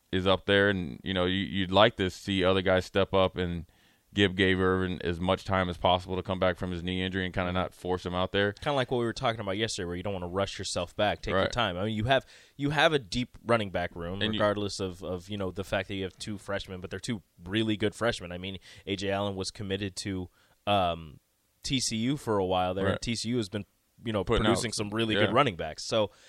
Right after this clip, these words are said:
Speaker 2: that, you know, he's no slouch. Emmett Johnson, who's the, uh, Minnesota Player of the Year, and, you know, he won National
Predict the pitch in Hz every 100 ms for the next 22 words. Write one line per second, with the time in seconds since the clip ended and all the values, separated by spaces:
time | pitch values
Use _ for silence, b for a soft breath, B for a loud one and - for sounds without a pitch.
0 | b - 117 - 120 107 107 127 107 -
1 | 120 117 104 101 110 110 110 110 101 95
2 | 104 95 b b - 117 127 - 127 123
3 | - 120 117 107 110 113 107 101 101 101
4 | 107 104 98 104 - 107 98